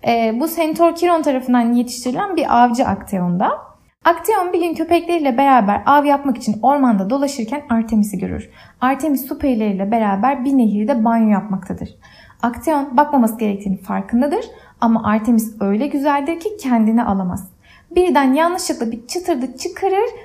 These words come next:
ve kızlar onu fark eder. Artemis kendisini çıplak gördüğü için ona çok kızar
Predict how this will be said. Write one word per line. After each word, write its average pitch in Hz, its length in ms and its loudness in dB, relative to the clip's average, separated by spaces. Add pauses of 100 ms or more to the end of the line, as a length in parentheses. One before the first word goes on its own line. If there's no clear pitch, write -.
(120)
ve - 120 -8
kızlar 285 340 0
onu 269 140 2
fark 220 320 -4
eder. 196 200 -4 (480)
Artemis 262 500 -2
kendisini 247 460 -2
çıplak - 360 -2
gördüğü 240 220 0
için - 220 -10
ona 233 200 2
çok 226 240 -6
kızar 175 260 -2